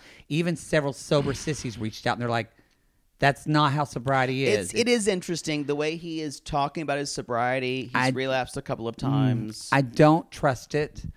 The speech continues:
Speaker 1: I, and whether he's sober or not, I don't trust that he's in a place to build a life with someone, especially someone who is coming here as an immigrant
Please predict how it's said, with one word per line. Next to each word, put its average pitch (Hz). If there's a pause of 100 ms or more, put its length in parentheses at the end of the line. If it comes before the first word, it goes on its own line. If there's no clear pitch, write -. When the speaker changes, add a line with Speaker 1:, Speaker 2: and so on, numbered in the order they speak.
(400)
Speaker 1:
I, 135
and 143
whether 185
he's 185
sober 156
or 147
not, 147 (120)
I 131
don't 147
trust -
that 123
he's 147
in 131
a 120
place 147 (400)
to 123
build 139
a 123
life 104
with 107
someone, 101 (280)
especially 185
someone 160 (360)
who 156
is 139 (440)
coming 156
here 160
as 139
an 127
immigrant 123